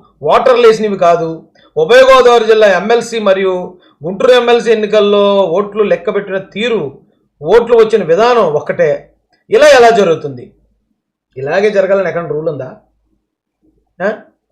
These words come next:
అని ఆలోచన చేసి విశ్లేషణ పెద్ద కా-, పెద్ద కష్టం కాదనిపించింది అటండి.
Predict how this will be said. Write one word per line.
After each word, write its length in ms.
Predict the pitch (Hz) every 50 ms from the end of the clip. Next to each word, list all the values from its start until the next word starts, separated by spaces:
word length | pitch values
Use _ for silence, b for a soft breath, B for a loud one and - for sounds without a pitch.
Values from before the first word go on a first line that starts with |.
| _ _ _ _ _ _ _ _ _ _ _ _ _ _ _ _ _ _ _ _ _ _ _ _ _ _ _ _ _ _ _ _ _ _ _ -
అని 100 | - 294
ఆలోచన 420 | 294 233 226 254 294 285 294 294 269 254
చేసి 200 | 269 262 220 277 240
విశ్లేషణ 480 | 196 196 196 214 247 277 277 233 269
పెద్ద 220 | 233 208 220 - 196
కా-, 520 | - - - 185 190 185 180 175 170 - - - - - -
పెద్ద 120 | 220 214 - -
కష్టం 280 | 214 202 - 311 294 269
కాదనిపించింది 480 | 240 202 196 175 165 151 165 175 151
అటండి. 300 | 135 - 123 113 101 113